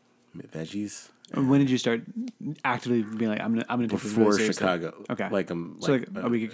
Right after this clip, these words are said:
Speaker 2: a week
Speaker 1: yeah,
Speaker 2: or so?
Speaker 1: a week
Speaker 2: Okay.
Speaker 1: ago.
Speaker 2: How,
Speaker 1: Yeah.
Speaker 2: have you lost weight in that week?
Speaker 1: I haven't checked.
Speaker 2: Okay.
Speaker 1: Yeah. So I'm sure I have 'cause I had the wedding and then I
Speaker 2: Mm-hmm.
Speaker 1: went to the art museum and all that kind, I was, I did a lot of stuff in Chicago. But
Speaker 2: Can I make this more interesting for you?
Speaker 1: Uh,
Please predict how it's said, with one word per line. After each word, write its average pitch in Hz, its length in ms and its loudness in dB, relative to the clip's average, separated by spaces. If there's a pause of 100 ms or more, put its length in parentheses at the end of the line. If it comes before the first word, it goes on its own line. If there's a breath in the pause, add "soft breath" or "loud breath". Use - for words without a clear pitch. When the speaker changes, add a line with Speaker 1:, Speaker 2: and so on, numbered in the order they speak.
Speaker 2:
a - 60 -4
week 113 120 4
Speaker 1:
yeah, 82 60 2
Speaker 2:
or - 40 0
so? 127 80 -2
Speaker 1:
a 127 40 -4
week 78 120 -4
Speaker 2:
Okay. 98 100 -2 (100)
Speaker 1:
ago. - 60 -14 (180)
Speaker 2:
How, 127 140 -2
Speaker 1:
Yeah. - 80 -10
Speaker 2:
have 131 120 0
you 127 60 6
lost 110 220 0
weight 117 140 0
in 107 80 -6
that 113 100 -4
week? 127 300 -6
Speaker 1:
I 87 60 -8
haven't 85 260 -4
checked. - 340 -14
Speaker 2:
Okay. 104 300 -6
Speaker 1:
Yeah. - 200 -10 (100)
So 117 140 -6
I'm 131 120 4
sure 127 240 4
I 117 60 6
have 104 360 2
'cause 85 140 -10
I 85 80 -4
had 82 80 -4
the 78 80 -8
wedding 95 480 2
and 82 80 -2
then 76 80 -2
I 73 40 -4
Speaker 2:
Mm-hmm. 76 100 -6
Speaker 1:
went 78 140 -10
to 78 120 -8
the 76 100 -8
art 82 160 -8
museum 82 480 -6
and 76 100 -8
all 78 100 -10
that 76 120 -14
kind, 80 180 -12
I 90 100 -6
was, 80 120 -6 (140)
I 90 80 -12
did 85 180 -8
a 80 60 -6
lot 76 140 -8
of 76 60 -12
stuff - 280 -14 (100)
in 80 200 -14
Chicago. - 520 -12
But - 80 -12
Speaker 2:
Can 131 120 2
I 127 60 4
make 127 140 4
this 120 160 -2
more 107 140 0
interesting 110 320 -6
for 117 100 -6
you? 123 160 -4 (1080 loud breath)
Speaker 1:
Uh, 90 560 2